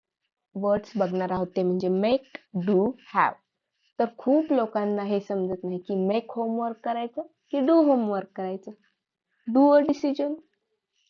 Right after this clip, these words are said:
की make a decision, do a breakfast or have a breakfast. तर हे आज आपण समजून घेणार आहोत. हे तुम्हाला समजून घ्यायचं असेल तर व्हिडिओ लास्ट पर्यंत बघा.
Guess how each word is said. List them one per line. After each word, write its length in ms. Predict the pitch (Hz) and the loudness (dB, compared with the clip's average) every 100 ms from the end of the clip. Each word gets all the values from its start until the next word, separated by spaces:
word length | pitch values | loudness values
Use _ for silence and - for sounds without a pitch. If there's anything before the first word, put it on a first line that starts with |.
| - | -2
की 60 | |
make 300 | 311 320 302 | 2 2 2
a 60 | 196 | 0
decision, 480 | 185 180 170 165 175 - _ - | 0 -4 -4 -4 -12 -14 _ -6
do 200 | 190 233 | 0 4
a 80 | 226 | 4
breakfast 680 | 220 247 - - 294 320 - - | 2 -2 -6 -2 -2 -2 -8 0
or 80 | 285 | 2
have 300 | 294 262 214 | 2 2 2
a 80 | 180 | 2
breakfast. 580 | 180 175 _ 180 - _ _ _ _ _ - | -2 -6 _ -20 -20 _ _ _ _ _ 0
तर 100 | 196 | 0
हे 260 | 196 240 294 - | 4 4 4 4
आज 260 | 202 196 | -2 0
आपण 300 | 190 185 190 | -2 -2 -6
समजून 520 | 196 208 190 190 208 | -4 -4 -4 -2 -4
घेणार 320 | 190 180 165 175 | -2 -4 -4 -8
आहोत. 220 | 170 175 _ _ _ - | -10 -12 _ _ _ 0
हे 100 | 240 | 0
तुम्हाला 420 | 254 262 262 269 349 - _ _ _ - | 2 0 0 -2 -4 -10 _ _ _ -2
समजून 300 | 233 226 220 | 0 0 0
घ्यायचं 260 | 202 196 | -2 -4
असेल 200 | 196 202 190 | -6 -4 -2
तर 80 | 254 | 0
व्हिडिओ 360 | 214 196 208 269 | 2 2 2 2
लास्ट 400 | 247 196 - - | 2 0 -2 -4
पर्यंत 320 | 190 175 165 | -4 -2 -4
बघा. 200 | 160 156 | -6 -8